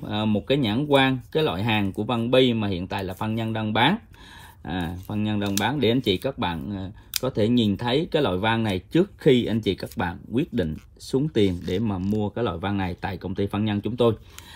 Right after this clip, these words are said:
Thì đây là một cái van mới hoàn toàn, chất liệu của nó là inox ba lẻ tư anh chị các bạn. Đây là một cái loại van xài rang nha anh chị các bạn. Đầu rang của nó bên này, đây. Đầu rang đây.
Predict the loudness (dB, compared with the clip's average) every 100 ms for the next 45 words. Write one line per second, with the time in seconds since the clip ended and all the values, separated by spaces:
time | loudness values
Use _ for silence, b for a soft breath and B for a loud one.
0 | B B -2 0 4 6 6 4 2 2
1 | 2 4 4 4 4 4 4 2 4 4
2 | 4 -2 -6 -2 0 0 0 -2 -2 -2
3 | -2 -2 -2 -2 -2 -2 -4 -4 -2 0
4 | 4 4 6 2 -2 -6 -4 -4 -4 B
5 | B B B 0 6 6 6 4 2 2
6 | 2 2 2 4 4 2 2 4 4 4
7 | 4 2 0 -2 -2 -2 -4 -8 -6 -2
8 | 2 2 0 -2 -2 -2 -2 -2 -4 -4
9 | -2 -2 -2 -12 -20 -14 -12 -12 -14 -20
10 | -12 -6 -2 -2 0 -2